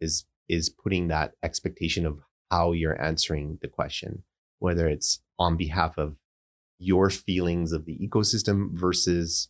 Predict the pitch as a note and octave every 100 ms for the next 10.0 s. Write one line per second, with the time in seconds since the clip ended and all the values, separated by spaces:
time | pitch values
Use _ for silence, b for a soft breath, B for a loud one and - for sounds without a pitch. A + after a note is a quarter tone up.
0 | - E2 E2+ E2 E2 D#2+ _ _ _ _
1 | _ - D#2 - E2 E2+ E2+ D#2+ D2+ -
2 | D#2 D2+ D2+ D2 - - D#2 D2+ D2+ F2
3 | A2+ F2 F2 F2 E2+ - F2+ - _ -
4 | - F#2 - F2 E2+ E2+ E2+ E2 D#2+ D2
5 | D#2 D#2 D#2+ - F2 F2+ A#2+ b _ _
6 | - F2 E2+ F2 F2 E2 E2 - - E2+
7 | - D2 E2+ D#2 D2+ E2+ E2+ D#2+ E2 A#1
8 | D#2 - D#2 - - - C3 C3 F#2+ E2+
9 | D#2+ D#2 F2 F2 E2+ E2+ D2+ F2+ D#2+